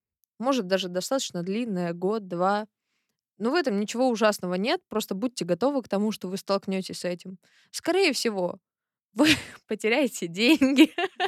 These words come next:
<laughs> потому что вы уйдете с плохой работы и будете искать длительное там время с, новую работу. А может быть, создадите что-то свое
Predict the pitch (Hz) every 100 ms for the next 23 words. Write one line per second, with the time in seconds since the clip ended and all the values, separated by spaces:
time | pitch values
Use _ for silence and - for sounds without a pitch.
0 | - 640 523 508 466 370 - 220 240 254
1 | 247 220 226 240 233 254 254 - 285 294
2 | 339 302 220 196 202 190 185 185 262 247
3 | 180 196 196 - 240 190 190 240 - 175
4 | 170 175 185 196 180 175 - - - 202
5 | 233 254 214 208 196 190 - - 202 208
6 | 196 196 180 185 185 - - - - 208
7 | 269 320 226 208 202 - 202 220 262 285
8 | 240 - 247 240 - 226 208 185 185 190